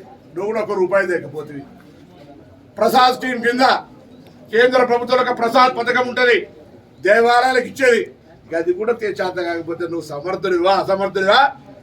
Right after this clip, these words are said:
నీకు నువ్వే ఒక్కసారి ఇంటికి పోయి అద్దాల ముఖం చూసుకొని నిర్ణయం తీసుకో. ఆనాడేమో భార్య మంగళసూత్రాలు అమ్ముకున్నా అంటే ఈనాడేమో కోట్ల రూపాయలు ఖర్చు చేయబడుతుంది. ఎక్కడికి వచ్చినాయి నాకు తెలియదు, నేను అంటలేను ఈ మాట.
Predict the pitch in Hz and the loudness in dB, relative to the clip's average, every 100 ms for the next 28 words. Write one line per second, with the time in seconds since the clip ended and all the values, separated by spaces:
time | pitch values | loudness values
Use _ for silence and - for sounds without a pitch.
0 | 135 180 180 175 185 185 180 180 180 160 | -6 -4 -2 0 2 0 0 -2 -2 -2
1 | 175 180 160 175 170 156 156 160 147 - | 0 0 0 -2 -4 -4 -8 -10 -10 -8
2 | 156 127 139 143 120 - - - - - | -8 -8 -12 -14 -16 -18 -20 -20 -20 -20
3 | - - 185 233 233 240 285 311 320 - | -18 -2 0 2 4 6 6 6 2 -10
4 | - - - - - 220 240 226 240 262 | -20 -20 -20 -8 0 4 4 2 0 -2
5 | 254 - 262 262 254 226 254 254 240 247 | -2 0 2 2 2 -2 0 2 2 0
6 | 226 240 254 302 294 - - - 175 190 | 2 2 6 6 6 0 -20 -14 -8 -6
7 | 202 196 196 214 175 - 190 196 180 165 | -4 -2 0 0 0 -4 -4 -2 -2 -4
8 | 139 156 180 190 214 247 247 - - - | -4 -4 0 0 2 0 0 -6 -20 -20
9 | - - - - - - - - 143 190 | -20 -20 -20 -20 -20 -20 -20 -12 -2 0
10 | 220 233 254 233 247 240 254 254 254 247 | 4 6 6 4 2 2 4 4 4 4
11 | 247 | 4